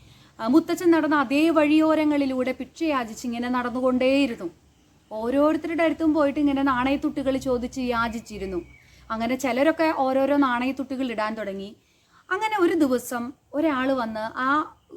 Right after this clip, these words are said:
കൊച്ചുമകൻ്റെ ചാക്കിലേക്ക് ഒരു നാണയത്തുട്ടിട്ടു. അപ്പോൾ ഒരു വ്യത്യസ്തമായ ശബ്ദം ആ ചാക്കിൽ നിന്ന് ആ ഒരു നാണയത്തുട്ടിട്ട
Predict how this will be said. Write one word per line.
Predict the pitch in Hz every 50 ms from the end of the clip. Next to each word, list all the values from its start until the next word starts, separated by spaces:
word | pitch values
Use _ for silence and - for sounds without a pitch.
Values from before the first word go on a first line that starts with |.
| - 240 226 - - -
കൊച്ചുമകൻ്റെ | 247 240 - - 339 349 320 294 294 294 294
ചാക്കിലേക്ക് | 285 - 277 226 233 233 - 269 254 247 233 - 247 233
ഒരു | 240
നാണയത്തുട്ടിട്ടു. | 247 240 226 220 247 269 277 294 - - 247 220 - 196 165 - - - _ _ _ _ _ _ _ _ _ _ -
അപ്പോൾ | 403 - 415 403 392 349
ഒരു | 339
വ്യത്യസ്തമായ | 339 277 294 285 - - 370 381 - 381 359 330 311 302 294
ശബ്ദം | 294 - 277 240 214 - 247 220 202 202 -
ആ | 220 233
ചാക്കിൽ | 233 - 247 214 220 214 _ - 262 254 240
നിന്ന് | 226 220 220 214 - - 262
ആ | 302 320 294 247
ഒരു | 247 254 262 254 247
നാണയത്തുട്ടിട്ട | 220 208 226 226 254 269 269 285 262 254 - 226 -